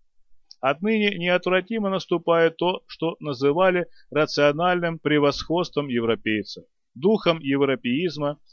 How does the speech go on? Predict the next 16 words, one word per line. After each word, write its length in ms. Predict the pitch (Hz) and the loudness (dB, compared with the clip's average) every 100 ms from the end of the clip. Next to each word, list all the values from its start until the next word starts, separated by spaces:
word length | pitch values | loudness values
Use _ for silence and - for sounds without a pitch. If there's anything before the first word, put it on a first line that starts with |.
| _ - | _ -6
и 160 | 165 - | -4 -2
рационализма 1080 | 143 139 - 131 127 127 135 123 123 113 - - | -2 -2 -2 -2 -2 -2 -2 -2 -4 -4 -8 -10
Оккама. 640 | 120 - - 107 95 90 _ _ _ _ _ _ _ - | -10 -8 -4 -2 -4 -10 _ _ _ _ _ _ _ -4
Он 300 | 156 202 190 | 0 0 -2
проявляется 840 | - 175 180 180 185 180 175 - | -2 0 2 2 4 4 2 -2
у 100 | - | -6
народов 540 | 151 151 160 156 151 117 | -2 0 2 2 0 2
Западной 560 | 139 160 143 135 139 | 0 0 -2 -6 -8
и 60 | 135 | -8
Центральной 600 | 120 123 127 131 123 120 | -8 -6 -2 0 0 -2
Европы, 540 | 120 117 143 156 135 - - - - | -2 0 0 0 -4 -10 -18 -16 -4
разрушает 680 | 143 160 185 180 240 226 208 | -2 2 2 2 0 2 0
средневековые 880 | 196 190 185 185 175 190 185 175 156 | -4 -4 0 0 2 4 4 2 0
формы 420 | 165 180 165 160 | 0 0 -2 -4
человеческого 680 | 156 151 160 151 143 139 127 | 0 2 2 -2 -6 -4 -4
общежития, 800 | 123 - 107 147 175 147 147 | -4 -6 -2 -2 -2 -4 -4